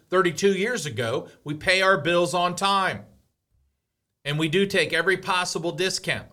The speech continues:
Those discounts today adds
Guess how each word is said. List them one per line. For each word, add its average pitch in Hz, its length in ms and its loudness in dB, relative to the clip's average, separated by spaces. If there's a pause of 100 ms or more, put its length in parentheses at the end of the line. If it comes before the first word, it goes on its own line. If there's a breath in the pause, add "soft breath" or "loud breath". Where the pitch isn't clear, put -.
(1400)
Those 156 180 2
discounts 180 540 0
today 180 380 2
adds 165 380 -2